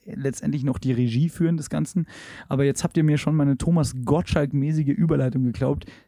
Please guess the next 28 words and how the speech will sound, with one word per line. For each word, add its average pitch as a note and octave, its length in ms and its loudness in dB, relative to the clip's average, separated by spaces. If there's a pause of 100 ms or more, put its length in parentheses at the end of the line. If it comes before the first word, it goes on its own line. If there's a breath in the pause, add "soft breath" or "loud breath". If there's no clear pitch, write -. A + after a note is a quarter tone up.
Live A3 260 -4
spielen. F#3 540 -8 (400 loud breath)
Wie D3+ 220 6
bringt G#3 340 4
ihr F3+ 60 4
denn D3+ 180 4
diese C3+ 240 2
hundertzwanzig F3 600 0
Versionen D3 500 2
oder C#3+ 180 0
beziehungsweise C#3 540 2
die D3 140 0
Version, D#3 280 2
die C3+ 140 2
ihr B2+ 80 2
dann B2 220 2 (120)
pickt, - 400 2
wie D#3+ 80 0
man E3+ 180 2
im C#3+ 120 2
Hip-Hop D#3 340 -2
sagt, C#3 240 -2
also A#2+ 140 2
die A#2 140 0
ihr B2+ 80 2
dann A#2 180 2
nehmt C3 320 2
letztendlich, D3 540 -2